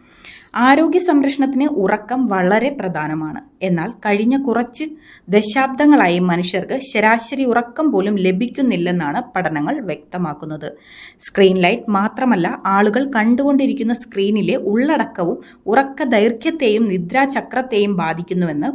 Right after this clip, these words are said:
പഠനത്തിൽ ചൂണ്ടിക്കാട്ടി. മൊബൈൽ ഉപകരണങ്ങളിൽ ഏറ്റവും കൂടുതൽ ഉപയോഗിക്കപ്പെടുന്ന സോഷ്യൽ മീഡിയ ഉറങ്ങാൻ കിടക്കുന്നതിന് അരമണിക്കൂർ മുമ്പ് പോലും നോക്കുന്നവരിൽ ഒന്നേ പോയിന്റ് ആറ് രണ്ട് മടങ്ങ് നിദ്രാഭംഗം സംഭവിക്കാനും സാധ്യതയുണ്ട്.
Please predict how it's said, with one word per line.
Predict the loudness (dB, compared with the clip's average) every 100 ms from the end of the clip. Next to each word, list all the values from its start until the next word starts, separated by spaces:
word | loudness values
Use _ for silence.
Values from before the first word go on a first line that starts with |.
| -4
പഠനത്തിൽ | -4 -4 -8 -10 -12
ചൂണ്ടിക്കാട്ടി. | -10 -10 -8 -12 -12 -14 -18 _ _ _ -20 -20 _ 2
മൊബൈൽ | 4 6 6 4
ഉപകരണങ്ങളിൽ | 4 2 2 2 2 2 2 2
ഏറ്റവും | 4 4 0 -2 0 2
കൂടുതൽ | 2 2 0 0
ഉപയോഗിക്കപ്പെടുന്ന | 4 6 6 2 -4 -4 -4 -4
സോഷ്യൽ | 0 0 2 -2 0
മീഡിയ | 2 2 0 -4 -4
ഉറങ്ങാൻ | -4 -2 0 -2 -2
കിടക്കുന്നതിന് | -2 -4 -2 -2 0 -4 -4
അരമണിക്കൂർ | -4 -2 0 0 0 -2 -2
മുമ്പ് | -2 0 0 0 -2
പോലും | -2 -2 -2
നോക്കുന്നവരിൽ | -4 -6 -6 -4 -4 -6 -10 -14 -20 _
ഒന്നേ | -4 -2 -2
പോയിന്റ് | 0 2 2
ആറ് | 2 2 2 2
രണ്ട് | 0 -2 -2
മടങ്ങ് | -4 -4 -4 -4 -2
നിദ്രാഭംഗം | -4 -4 -6 -6 -6 -6 -8 -10
സംഭവിക്കാനും | -8 -4 -4 -4 -8 -10 -10 -8
സാധ്യതയുണ്ട്. | -6 -6 -6 -8 -8 -8 -12